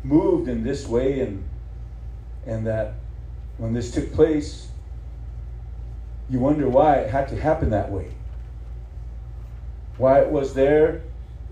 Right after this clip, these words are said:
and why it was then, and why it was in the city of Ephesus. <laughs> Never knew the real answer to that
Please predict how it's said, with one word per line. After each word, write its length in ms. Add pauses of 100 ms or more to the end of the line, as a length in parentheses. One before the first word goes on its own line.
(140)
and 200
why 160
it 120
was 240
then, 420 (1120)
and 180
why 180
it 120
was 380
in 100
the 120
city 560 (1000)
of 220
Ephesus. 840 (640)
<laughs> 720
Never 240
knew 180
the 80
real 240
answer 360
to 140
that 260